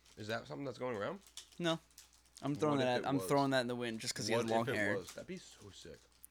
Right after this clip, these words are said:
Speaker 2: What are you doing?
Speaker 1: I'm trying to, like, get this to stand up.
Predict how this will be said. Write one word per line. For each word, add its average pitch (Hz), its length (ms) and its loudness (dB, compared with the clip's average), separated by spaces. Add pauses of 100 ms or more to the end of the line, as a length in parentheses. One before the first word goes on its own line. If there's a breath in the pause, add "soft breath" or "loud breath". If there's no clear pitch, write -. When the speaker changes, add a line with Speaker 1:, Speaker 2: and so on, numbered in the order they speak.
Speaker 2:
What - 100 -6
are - 20 -4
you 190 80 -6
doing? 180 360 -8
Speaker 1:
I'm 107 40 -14
trying 139 300 -6
to, 165 80 -6
like, 113 180 -6
get 110 140 -14
this 104 200 -16
to - 80 -20
stand 98 400 -18 (120)
up. - 80 -18